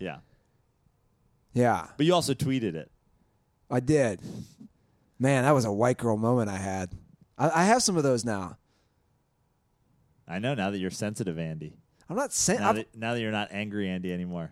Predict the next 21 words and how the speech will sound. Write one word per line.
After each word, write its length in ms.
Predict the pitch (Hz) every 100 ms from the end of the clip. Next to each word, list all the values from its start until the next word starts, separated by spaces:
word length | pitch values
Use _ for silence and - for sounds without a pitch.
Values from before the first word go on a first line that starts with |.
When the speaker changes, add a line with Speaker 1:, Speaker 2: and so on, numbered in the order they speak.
| _
Speaker 2:
I've 140 | - 196
always 280 | 233 269 180
been 80 | 143
Speaker 1:
Well, 40 |
Speaker 2:
sensitive. 460 | - 117 101 101 92
Speaker 1:
angry 400 | 104 117 113 104
Andy 260 | 101 98 98
was 240 | 95 90 98 -
Speaker 2:
What 140 | - 202
are 20 |
you 60 | 165
Speaker 1:
would, 40 |
Speaker 2:
talking 280 | 185 226 233
Speaker 1:
would 40 |
have 80 | 117
Speaker 2:
about? 80 | 107
Speaker 1:
never 240 | 110 117
tweeted 340 | - 110 98 87
something 260 | 98 90
like 180 | 87 85
that. 240 | 90 80